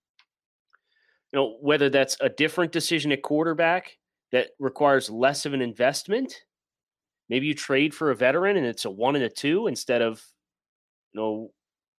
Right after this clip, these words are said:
two ones and two twos and two threes. And you think about what those other cheap players could do for your roster. And, you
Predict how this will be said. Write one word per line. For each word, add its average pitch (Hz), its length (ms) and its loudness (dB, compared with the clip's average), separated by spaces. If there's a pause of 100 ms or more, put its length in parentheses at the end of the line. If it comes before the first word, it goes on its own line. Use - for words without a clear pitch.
two 156 180 4
ones 139 580 4
and 117 300 -4 (260)
two 135 180 -2
twos 139 460 2
and 123 320 -4
two 147 220 4
threes. 151 580 -2
And 113 220 -4 (480)
you 135 100 0
think 165 140 2
about 156 200 6
what 160 160 2
those 156 220 4
other 156 180 6
cheap - 380 -6
players 160 400 -2
could 139 180 -4
do 143 140 2
for 143 160 -6
your 120 180 -4
roster. 120 520 -2
And, 110 100 -4
you 110 60 -12